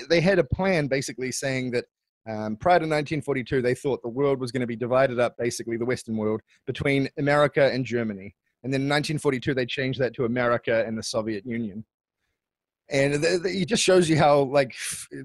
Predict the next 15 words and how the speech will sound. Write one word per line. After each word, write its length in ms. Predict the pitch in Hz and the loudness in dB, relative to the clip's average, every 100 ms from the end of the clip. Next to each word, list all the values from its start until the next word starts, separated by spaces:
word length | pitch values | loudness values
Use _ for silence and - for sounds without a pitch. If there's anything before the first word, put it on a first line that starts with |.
| 139 | -6
how 220 | 143 143 127 | 2 2 2
fast 480 | - 160 156 - | 0 2 2 0
and 140 | 147 139 | -6 -4
loose 260 | 147 139 | -2 -2
they 160 | - 127 | 0 0
are. 240 | 117 107 | 0 0
They, 160 | 110 151 | 0 2
they 120 | 226 | 2
don't 220 | 220 113 | 2 0
care. 240 | - 101 107 | -8 -10 -8
They 140 | 143 151 | -2 0
were 60 | |
like, 160 | 147 156 | 0 0
"Yeah, 140 | 202 | 0
fuck, 220 | 190 185 | 0 -2